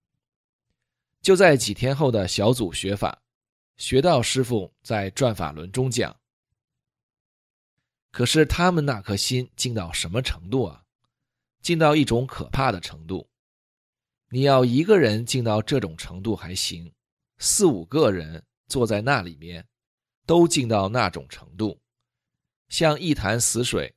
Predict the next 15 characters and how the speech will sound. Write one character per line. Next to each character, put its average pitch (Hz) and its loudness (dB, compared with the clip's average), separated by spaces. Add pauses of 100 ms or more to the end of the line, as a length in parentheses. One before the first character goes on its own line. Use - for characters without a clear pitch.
(120)
什 - -10
么 127 -4
都 143 0
没 95 -4
有。 - -14 (840)
我 139 2
想 165 2
感 95 -6
受 98 -2
他 117 -2
们， 92 -8
感 - -12
受 104 -2
不 104 -6
了。 90 -8